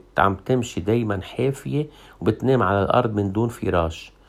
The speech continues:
وبتصوم كل أيام الأسبوع إلا يوم الأحد، وبصوم الميلاد والأربعين بتقتصر على الماي والخبز بس،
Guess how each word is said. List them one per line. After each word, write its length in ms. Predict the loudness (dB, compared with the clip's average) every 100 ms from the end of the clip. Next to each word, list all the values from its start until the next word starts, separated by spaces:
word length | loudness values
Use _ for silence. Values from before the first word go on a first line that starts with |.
| -20 -10 -2
وبتصوم 420 | -2 0 0 0
كل 220 | -2 -2
أيام 420 | 0 0 0 0
الأسبوع 460 | -2 -6 -4 -2 -2
إلا 340 | -2 -2 0
يوم 280 | 0 -2 -4
الأحد، 520 | -4 -6 -2 -2 -4 -18 _ -20 -12 2
وبصوم 840 | 2 4 0 2 4 6 2 -2 -4 -10 -2
الميلاد 680 | -2 0 -2 2 2 0 2
والأربعين 760 | 2 2 -2 2 2 2 0
بتقتصر 580 | -2 -6 -6 -8 -6 -2
على 180 | 0 0
الماي 520 | -2 -2 0 -2 -6 -18 -20 -4
والخبز 680 | 2 2 0 -2 0 -2 -6 -4
بس، 400 | 0 0 -2 -16